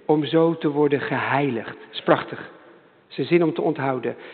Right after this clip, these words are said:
Je-, de wet stuurt je naar Jezus om zo te worden gered. En Jezus stuurt je terug naar de wet om zo te worden geheiligd. Dat betekent, je wordt gered door Jezus' werk.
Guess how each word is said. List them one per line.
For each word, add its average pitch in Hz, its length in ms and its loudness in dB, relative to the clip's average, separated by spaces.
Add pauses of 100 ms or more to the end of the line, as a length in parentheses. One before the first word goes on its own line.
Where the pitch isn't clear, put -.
Je-, 165 300 4
de 151 180 0
wet 196 220 6
stuurt 165 400 2
je 147 100 0
naar 131 180 0
Jezus 160 720 2 (360)
om 139 160 -2
zo 180 280 4
te 170 120 -2
worden 131 280 2
gered. 131 480 0 (760)
En 143 160 2
Jezus 165 420 8
stuurt 156 280 0
je 143 120 -2
terug 160 300 2
naar 127 180 0
de 120 120 -2
wet 180 340 4 (400)
om 156 200 0
zo 165 280 4
te 170 120 -4
worden 151 260 2
geheiligd. 135 640 -2
Dat 151 100 4
betekent, 214 600 6 (420)
je 156 140 4
wordt 165 200 2
gered 165 600 4
door 220 160 8
Jezus' 208 440 4
werk. 165 480 2